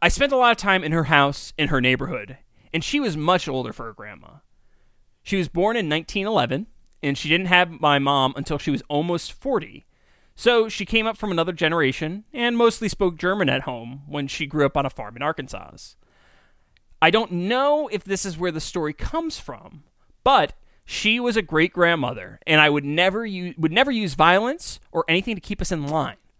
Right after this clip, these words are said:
But if we were misbehaving, the most ominous threat was that if we didn't get back in line and start doing what we were supposed to do, that the next time the ragman came by, she would leave us out and tell him he could take us away.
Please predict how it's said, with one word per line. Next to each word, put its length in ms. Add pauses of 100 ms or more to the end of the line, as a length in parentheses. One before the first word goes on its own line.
(300)
But 640 (560)
if 200
we 100
were 120
misbehaving, 880 (840)
the 80
most 360
ominous 480
threat 380 (520)
was 340
that 120
if 100
we 100
didn't 300
get 140
back 220
in 160
line 440
and 140
start 300
doing 260
what 80
we 60
were 120
supposed 340
to 80
do, 300 (400)
that 120
the 100
next 320
time 240
the 80
ragman 520
came 260
by, 400 (500)
she 180
would 200
leave 200
us 140
out 340
and 160
tell 280
him 360
he 140
could 160
take 240
us 100
away. 480